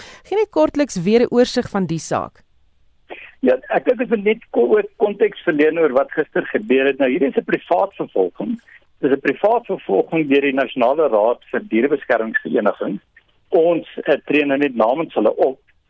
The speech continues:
Speaker 2: En dit het te doen met die verwaarlosing van diere op 'n plaas van mevrou Modise, eh, 'n paar jaar gelede. Net om konteks te verleen aan wat gister nou gebeur het, is dat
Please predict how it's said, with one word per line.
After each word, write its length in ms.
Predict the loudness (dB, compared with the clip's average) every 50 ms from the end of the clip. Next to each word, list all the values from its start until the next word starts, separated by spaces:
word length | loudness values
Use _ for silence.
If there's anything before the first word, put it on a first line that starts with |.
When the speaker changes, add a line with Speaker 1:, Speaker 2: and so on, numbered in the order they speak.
| _ _ _ _
Speaker 2:
En 140 | -2 0
dit 140 | 0 2 2
het 140 | 2 0 0
te 120 | -2 -2
doen 180 | 0 0 0 0
met 100 | -2 -2
die 140 | 0 0 0
verwaarlosing 600 | 2 2 2 2 2 2 2 0 0 0 -4 -4 -2
van 140 | -4 -2
diere 280 | 0 2 2 2 2 2
op 200 | 0 0 -2 -4
'n 100 | -8 -4
plaas 380 | _ 0 2 2 2 0 -2 -2
van 200 | -4 -4 -2 0
mevrou 400 | -2 -2 -4 -2 -2 -2 -2 0
Modise, 760 | 0 -2 -4 -2 -2 -2 -2 -2 -2 -2 0 2 2 2 0 -4 -10 _ _ _ _ _ _ _ _ _
eh, 320 | -2 0 2 2 0 -2 -2 -2
'n 120 | -4 -2
paar 240 | 0 0 0 2 2
jaar 180 | 0 0 -2 -2
gelede. 600 | -4 -4 0 2 2 2 2 2 2 0 0 -2 _ _ _ _ _ _ _ _ _ _ _
Net 340 | -4 -2 0 0 0 0
om 160 | -2 -2 -4 -2
konteks 480 | -2 -2 -2 0 0 -2 -2 -2 -6
te 120 | -6 -8 -6
verleen 380 | -4 -2 0 0 0 2 0
aan 100 | 0 0
wat 200 | 0 0 -2 -4
gister 340 | -4 -6 -6 -4 -4 -4 -2
nou 160 | 0 0 0 -2
gebeur 380 | -6 -10 -4 -2 0 2 2
het, 180 | 0 0 0 -2
is 160 | -2 -4 0
dat 180 | 0 -2 -2 -2